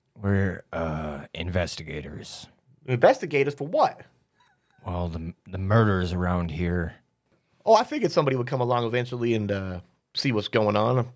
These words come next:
Speaker 2: figured nobody cared about us, but, uh, yeah, you can only, only so many people can die before, uh, somebody gives a shit, I guess.
Speaker 1: Yeah, you're n-,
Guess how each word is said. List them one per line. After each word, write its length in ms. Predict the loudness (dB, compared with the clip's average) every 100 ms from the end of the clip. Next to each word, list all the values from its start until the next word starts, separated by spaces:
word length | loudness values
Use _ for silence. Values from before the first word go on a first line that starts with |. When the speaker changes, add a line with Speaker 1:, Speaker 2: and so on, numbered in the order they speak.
| _ _
Speaker 2:
figured 220 | -4 0 0
nobody 200 | -2 -4
cared 280 | 4 4
about 200 | 6 4
us, 160 | 4 -2
but, 240 | -4 -6 -4
uh, 280 | -6 -8 -10 _ _ _ _ _ _ _ _ -10
yeah, 200 | -6 -4
you 160 | -6 -8 _
can 100 | -4
only, 220 | -4 -6 -14 _ _ _ _ -4
only 60 |
so 120 | 2 4
many 120 | 4
people 220 | 2 0
can 100 | 2
die 200 | 4 2
before, 440 | 0 -8 -4 0
uh, 260 | 0 0 -6 -12 _ _ _ _ _ _ 2
somebody 320 | 4 4 0
gives 160 | -2
a 40 | -2
shit, 200 | 0 0
I 40 |
guess. 360 | 2 0 -2 -8 -16 _ _ _ _ _ _ _ _
Speaker 1:
Yeah, 260 | -8 -6 -6
you're 140 | -4
n-, 220 | -6 -6